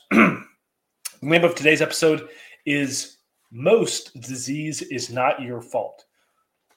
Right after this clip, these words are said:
I recently read a book by a guy named Arthur Firstenberg, who is a scientist, and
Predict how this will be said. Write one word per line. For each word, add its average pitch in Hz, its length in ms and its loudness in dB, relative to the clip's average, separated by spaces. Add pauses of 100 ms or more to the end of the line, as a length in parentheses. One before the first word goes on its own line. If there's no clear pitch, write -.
(760)
I 147 40 0
recently 190 760 2 (300)
read 151 160 -4
a 143 180 -4
book 143 260 -4
by 131 220 2
a 113 240 -6
guy 120 320 -2
named 113 300 -12 (120)
Arthur 135 480 -6
Firstenberg, 175 600 -4 (1200)
who 147 260 -4
is 139 420 -4
a 131 200 -8
scientist, 131 800 -2 (920)
and 120 680 -6